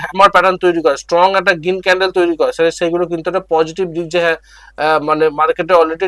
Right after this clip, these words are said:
রিভার্সাল সাইন দেখাচ্ছে এবং এখানে বুলিশ ডাইভারজেন্স দেখাচ্ছে, তার মানে প্রাইসও অ্যাকশনও আমাকে বলছে, ইন্ডিকেটরও আমাকে বলছে, তার মানে এটা ফেক, আহ, মানে, আহ, এ না হয়ে এটা জেনুইন একটা কিন্তু রিভার্সাল হতে পারে, তো প্রাইস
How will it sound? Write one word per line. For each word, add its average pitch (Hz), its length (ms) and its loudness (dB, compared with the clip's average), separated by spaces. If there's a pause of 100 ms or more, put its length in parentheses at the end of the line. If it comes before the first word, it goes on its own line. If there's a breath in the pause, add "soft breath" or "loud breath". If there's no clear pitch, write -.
(100)
রিভার্সাল 170 360 0 (120)
সাইন 160 200 0 (120)
দেখাচ্ছে 170 340 -4
এবং 165 160 -2
এখানে 175 160 -4 (100)
বুলিশ 156 180 -8 (100)
ডাইভারজেন্স 151 500 -4
দেখাচ্ছে, 147 280 -2
তার 143 120 0
মানে 185 120 2 (440 soft breath)
প্রাইসও 175 360 4 (100)
অ্যাকশনও 208 420 -2
আমাকে 214 180 -2 (120)
বলছে, 214 220 -2 (140)
ইন্ডিকেটরও 202 500 0
আমাকে 185 200 0 (100)
বলছে, 151 220 -2
তার 175 120 4
মানে 196 180 -2
এটা 196 120 0 (180)
ফেক, 180 180 -2 (500 soft breath)
আহ, 156 240 4
মানে, 151 160 0 (280)
আহ, 135 160 -6 (340)
এ - 20 -2 (100)
না 160 140 4
হয়ে 180 160 4
এটা 185 120 -4 (120)
জেনুইন 190 400 0
একটা 170 200 -4
কিন্তু 160 220 -4 (440 soft breath)
রিভার্সাল 180 420 2
হতে 156 180 0
পারে, 123 180 -4
তো 170 100 -2
প্রাইস 165 200 2